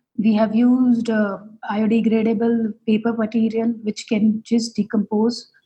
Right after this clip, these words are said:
It's a paper and which can be recyclable, and there is no plastic or anything that has been involved. So that's all about it. If you wish to buy,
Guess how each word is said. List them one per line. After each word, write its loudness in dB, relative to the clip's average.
It's -2
a -4
paper 2
and 0
which 0
can 2
be 2
recyclable, 0
and 0
there -2
is -6
no 2
plastic -2
or -2
anything 2
that 0
has -4
been 0
involved. -6
So 2
that's 0
all 2
about 0
it. -2
If -2
you 4
wish 0
to 2
buy, 2